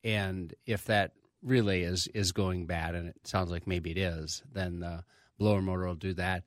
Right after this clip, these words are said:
Sometimes those blower motors will only work for a few minutes like that. I mean, it's an electric motor, or not even a few minutes, but a,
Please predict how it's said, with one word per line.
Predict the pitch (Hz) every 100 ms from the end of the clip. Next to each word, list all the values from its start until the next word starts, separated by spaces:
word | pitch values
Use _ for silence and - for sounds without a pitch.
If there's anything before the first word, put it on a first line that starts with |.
| - _
Sometimes | - - 170 156 139 123 107
those | 113 98
blower | 104 104 104
motors | 98 98 101 98
will | 98 95 80
only | 101 101 101
work | 87 92 110 -
for | 113
a | 104
few | 117
minutes | 107 107 -
like | 117 117
that. | 120 127 -
I |
mean, | 95 92
it's | 90 -
an | 92
electric | 90 90 104 101
motor, | 92 90 87 101 - - _
or | 85
not | 85
even | 90 85
a | 82
few | -
minutes, | 82 82 80 -
but | 85
a, | 82